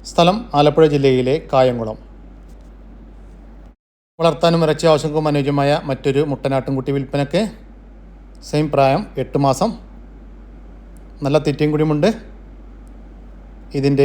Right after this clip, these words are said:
ഉദ്ദേശിക്കുന്ന വില പത്തായിരത്തി എണ്ണൂറ് രൂപ. സ്ഥലം കായംകുളം. വളർത്താനും ഇറച്ചി ആവശ്യങ്ങൾക്കും അനുയോജ്യമായ ഒരു മുട്ടനാട്ടുംകുട്ടി വിൽപ്പനക്ക്. ഇതും സെയിമാണ്, എട്ട് മാസം പ്രായം.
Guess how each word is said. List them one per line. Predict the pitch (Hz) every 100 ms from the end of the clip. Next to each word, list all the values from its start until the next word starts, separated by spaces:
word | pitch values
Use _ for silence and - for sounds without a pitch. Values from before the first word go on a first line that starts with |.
| 143
ഉദ്ദേശിക്കുന്ന | 139 147 156 147
വില | 131 180 143
പത്തായിരത്തി | - 135 131 135 - 175
എണ്ണൂറ് | 139 135 131 123
രൂപ. | 123 208 214 - - - - - - - - - - - - - - - - - - - - - - -
സ്ഥലം | 190 214 240 -
കായംകുളം. | 151 143 139 127 107 - - - - - - _ _ _ _ _ _ _ _ - - -
വളർത്താനും | 156 151 - 151 151 143
ഇറച്ചി | 135 151
ആവശ്യങ്ങൾക്കും | 135 139 143
അനുയോജ്യമായ | 139 131 135 135 135 147 143
ഒരു | 135
മുട്ടനാട്ടുംകുട്ടി | 135 135 131 123 131 131 135
വിൽപ്പനക്ക്. | 120 135 139 190 247 - - - - - - - - - - -
ഇതും | 135 156 151
സെയിമാണ്, | 143 139 143 214 - -
എട്ട് | 127 139
മാസം | 139 127 135
പ്രായം. | 131 151